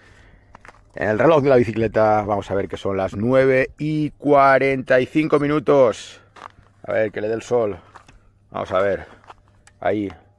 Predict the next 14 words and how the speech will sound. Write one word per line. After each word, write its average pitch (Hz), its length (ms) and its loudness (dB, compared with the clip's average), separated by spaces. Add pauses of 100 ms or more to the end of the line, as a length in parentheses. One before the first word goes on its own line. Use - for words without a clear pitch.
(220)
nueve 113 280 2
cuarenta 107 260 -2
y 95 40 -6
cinco 123 220 -6
minutos, 117 380 -4
veintiocho 120 400 -2
grados. 110 520 0 (560)
Del 160 460 0 (720)
dieciocho 117 1000 -8 (240)
de 92 560 -14
agosto 101 560 -10
de 95 120 -14
dos 90 180 -14
mil 101 340 -16